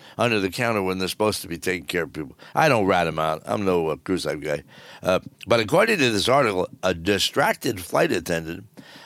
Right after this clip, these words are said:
uh, could overlook a security incident, suffer or cause injury during landing, or even unintentionally deploy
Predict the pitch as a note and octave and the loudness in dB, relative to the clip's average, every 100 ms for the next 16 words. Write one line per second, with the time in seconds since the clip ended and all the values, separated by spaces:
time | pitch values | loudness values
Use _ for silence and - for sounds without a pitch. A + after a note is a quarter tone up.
0 | - - F#2 F2+ - _ _ - A2+ A2+ | -6 0 2 2 -2 _ _ -4 2 4
1 | C3+ D3 B2+ B2 G#2 - A2+ C#3+ A#2+ G2 | 4 4 2 2 0 -2 0 2 2 2
2 | F#2 G2+ G#2+ - - - - C3+ B2+ C3 | 0 -2 -4 -8 -20 -4 2 2 4 2
3 | G#2+ F2+ A#2 G2 A#2+ A#2+ G2+ F#2+ G#2 G2+ | 2 2 2 4 2 2 0 2 2 2
4 | A2+ B2 G2+ G2 - - G#2+ C3 D3+ C#3+ | 2 2 0 -4 -8 -6 2 4 6 4
5 | A2 F3+ G3 D3 D#3 - B2+ A2+ G#2 F#2 | 2 0 0 0 -2 0 0 0 -2 -2
6 | B2 C#3 C3 | 2 4 4